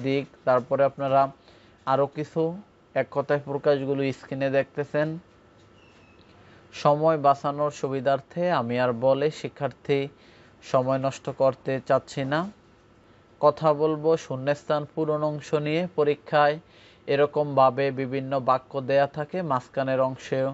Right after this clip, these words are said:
পূরণ করে আপনারা মূলত বাক্যটি পরিপূর্ণ করতে হয়।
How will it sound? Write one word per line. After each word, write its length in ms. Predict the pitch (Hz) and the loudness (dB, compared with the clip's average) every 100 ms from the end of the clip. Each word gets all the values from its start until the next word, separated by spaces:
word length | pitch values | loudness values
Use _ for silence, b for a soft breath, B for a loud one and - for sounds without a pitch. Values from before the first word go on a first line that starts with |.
| - _ | -8 _
পূরণ 320 | 147 143 135 | 0 0 0
করে 260 | 127 135 135 | 0 2 4
আপনারা 380 | 127 - 127 127 | 2 0 0 0
মূলত 360 | 127 127 123 | 0 -2 -2
বাক্যটি 680 | 127 127 123 - 123 135 131 B B B B _ - | -2 -2 -2 -6 -6 -6 -6 B B B B _ 0
পরিপূর্ণ 560 | 147 147 147 147 147 | 2 2 -2 -4 -4
করতে 460 | 147 139 135 - 147 | 0 0 0 -2 -4
হয়। 280 | 143 165 | 0 0